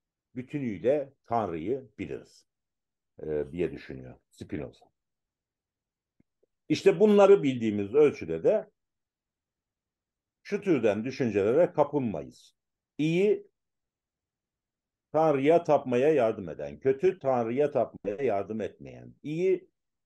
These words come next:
Tanrı'nın bana bahşettikleri, kötü, Tanrı'nın beni cezalandırmak için gönderdikleri. Evet, bü-, bütün bunlar hep,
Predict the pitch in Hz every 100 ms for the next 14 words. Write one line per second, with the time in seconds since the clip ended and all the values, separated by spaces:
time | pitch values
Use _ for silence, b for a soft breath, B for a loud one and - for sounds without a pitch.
0 | _ - 143 143 160 160 135 170 147 120
1 | - 87 - 82 80 73 - 139 143 170
2 | 135 131 123 147 147 135 151 131 123 131
3 | 127 123 117 117 - - 85 69 67 64
4 | - - 87 240 - 135 175 _ 214 -
5 | 190 104 92 87 127 156 _ _ _ _
6 | 151 165